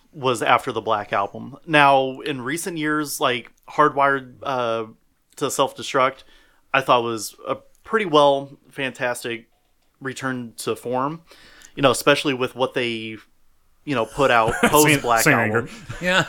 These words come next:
Speaker 1: Ugh. Ugh. And Load and Reload. Um,
Speaker 2: You don't like Load and Reload?
Speaker 1: I don't.
Speaker 2: I do. I think
Speaker 3: I
Speaker 2: they're
Speaker 3: do.
Speaker 2: good. Yeah, I think they're
Speaker 1: I
Speaker 2: good.
Speaker 1: don't.
Speaker 3: Yeah.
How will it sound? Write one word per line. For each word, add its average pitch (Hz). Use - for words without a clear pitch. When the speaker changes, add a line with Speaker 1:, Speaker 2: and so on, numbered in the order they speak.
Speaker 1:
Ugh. 151
Ugh. 156
And 143
Load 139
and 120
Reload. 135
Um, 135
Speaker 2:
You 156
don't 220
like 220
Load 208
and 208
Reload? 208
Speaker 1:
I 139
don't. 120
Speaker 2:
I 113
do. 95
I 113
think 123
Speaker 3:
I 101
Speaker 2:
they're -
Speaker 3:
do. 101
Speaker 2:
good. 92
Yeah, 101
I -
think 101
they're 117
Speaker 1:
I 95
Speaker 2:
good. 107
Speaker 1:
don't. 101
Speaker 3:
Yeah. 92